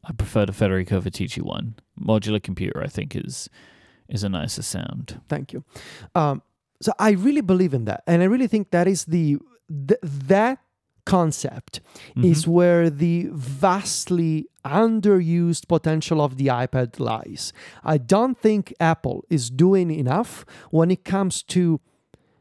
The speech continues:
Speaker 2: embracing the nature of the iPad, meaning this tablet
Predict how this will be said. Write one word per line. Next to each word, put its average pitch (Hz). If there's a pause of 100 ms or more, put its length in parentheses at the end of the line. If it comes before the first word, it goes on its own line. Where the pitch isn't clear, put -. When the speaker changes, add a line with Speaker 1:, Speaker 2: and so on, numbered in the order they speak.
(260)
Speaker 2:
embracing 202
the 175
nature 165
of 123
the 113
iPad, - (200)
meaning 170 (760)
this 170
tablet 139